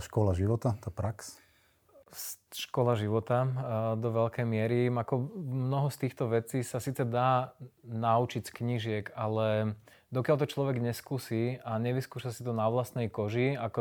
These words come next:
Speaker 2: to je viesť si daňovú evidenciu, ako je to investovať do akcií a prísť pri nejakom poklese o tridsať percent, e, tej hodnoty, čo tam má človek nainvestované, ako je to založiť si prvú živnosť, e, prvú S R O čku, čo s tým všetko súvisí.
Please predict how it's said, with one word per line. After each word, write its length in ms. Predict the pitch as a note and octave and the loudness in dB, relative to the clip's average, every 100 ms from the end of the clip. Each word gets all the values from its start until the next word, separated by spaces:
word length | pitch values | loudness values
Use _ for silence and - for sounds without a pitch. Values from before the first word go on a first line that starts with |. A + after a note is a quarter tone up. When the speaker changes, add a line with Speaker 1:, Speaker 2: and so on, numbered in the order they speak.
| G#2+ | -2
Speaker 2:
to 120 | A#2 | 2
je 160 | A2+ A2 G#2+ | 4 4 4
viesť 320 | G#2 A2 A2 | 2 0 -2
si 140 | - A2 | -4 -2
daňovú 480 | A2 A2 A#2 G#2+ | 0 0 0 -2
evidenciu, 720 | G2+ A2+ A2+ A2+ - B2+ B2+ A#2 | -2 -2 -2 -4 -4 -2 0 0
ako 320 | A2+ - A2+ | -4 -2 0
je 80 | A2 | 0
to 240 | A#2 G#2+ | -2 -2
investovať 440 | A2+ A2+ - A#2 A2+ | -4 -6 -4 -4 0
do 80 | G#2 | 0
akcií 640 | G2+ - - B2 B2+ A#2 | 0 -4 -4 0 2 2
a 80 | G2 | -2
prísť 640 | - - A2 A2 - G#2+ | -4 -2 0 -2 -8 -10
pri 320 | - G#2+ G#2+ | -6 -2 -2
nejakom 240 | G#2 G#2 A2 | -4 -6 -4
poklese 480 | G#2 G2+ A#2 G2+ A2+ | -4 -2 -4 -4 -6
o 80 | |
tridsať 400 | G2 A2 G#2+ G#2+ | -4 -6 -6 -6
percent, 560 | - G2+ - A2 G#2+ G#2 | -4 -6 -2 -2 -2 -4
e, 320 | G#2+ G#2+ A2 G#2+ | -6 -6 -6 -4
tej 160 | A2 G#2+ | -2 0
hodnoty, 320 | G#2+ A2+ A2+ | -2 -2 -2
čo 160 | A#2+ | -6
tam 160 | G#2+ A2+ | -4 -4
má 80 | A2 | -4
človek 320 | - A2+ G#2+ | -4 -4 -2
nainvestované, 880 | G2+ G#2 A2 G#2+ A2+ A2+ A#2 B2 B2 - - - - B2 | -2 -2 -4 -4 -4 -2 0 0 -2 -8 -20 -20 -6 0
ako 240 | - C3+ | 4 4
je 60 | B2 | 4
to 80 | A#2+ | 4
založiť 480 | A#2+ A#2 A#2+ A#2+ A2+ | 8 8 6 2 -2
si 40 | A2+ | -2
prvú 240 | A#2+ A#2 | 0 2
živnosť, 640 | G#2+ G#2+ G#2+ B2+ C#3 C#3 - A2+ | 2 0 0 0 0 -2 -6 -6
e, 20 | A2 G#2 | -4 -2
prvú 320 | A#2+ A2+ G#2+ | -2 0 0
S 160 | G#2 B2 | -2 0
R 80 | A#2+ | 0
O 80 | |
čku, 400 | A#2 - C3+ C3+ - - - - | 0 0 2 2 0 -16 -6 2
čo 80 | |
s 80 | C#3+ | 2
tým 160 | - C3 | 2 0
všetko 320 | C3 A#2+ B2 | 0 -4 -6
súvisí. 640 | - A#2 A#2+ - C#3+ C#3+ | -2 0 0 0 0 0